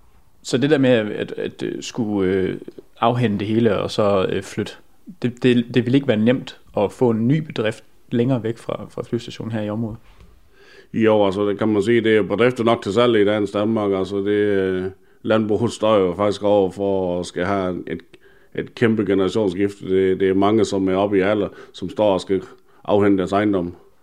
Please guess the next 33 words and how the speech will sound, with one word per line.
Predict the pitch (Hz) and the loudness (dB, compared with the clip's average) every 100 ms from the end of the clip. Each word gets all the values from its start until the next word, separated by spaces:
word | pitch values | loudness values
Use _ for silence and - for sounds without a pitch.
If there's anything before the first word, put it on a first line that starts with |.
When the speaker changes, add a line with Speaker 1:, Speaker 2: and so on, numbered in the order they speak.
| _ - - _ - | _ -20 -20 _ -2
Speaker 2:
Øh, | 92 90 85 85 80 _ | 0 0 -2 -6 -10 _
så, | - 117 - | -10 -6 -6
så | - 101 | -2 0
det | 92 | 0
er | |
sådan | 92 113 | 2 2
set | 107 | 2
ejendom | 98 113 113 101 | 2 2 2 2
nok | 101 107 | 2 2
at | 98 | 0
få, | 110 98 - - _ - - | 0 -2 -4 -16 _ -14 -4
men | 101 98 | 0 2
det | |
er | 101 | 2
jo | |
ikke | 117 113 | 2 2
den | 113 | 2
her | 104 | 2
ejendom. | 104 104 95 87 - - _ _ _ _ | 2 2 -2 -4 -12 -20 _ _ _ _
Øh, | - 90 92 90 - _ - | -6 -2 -2 -4 -8 _ -2
ikke, | 113 113 92 | 0 0 -2
ikke | 113 - | -2 0
sagt, | 113 95 | 0 0
at | 95 | 2
det | 113 | 2
her, | 104 | 4
det | 101 | 2
er | 98 | 0
speciel, | - 95 95 110 71 | -2 -4 -2 -2 0
en | 92 90 | -2 -4
speciel | - - 90 113 | -6 -6 -2 0
ejendom, | 107 107 104 95 87 - | 0 0 -2 -4 -8 -10
altså. | 90 | -10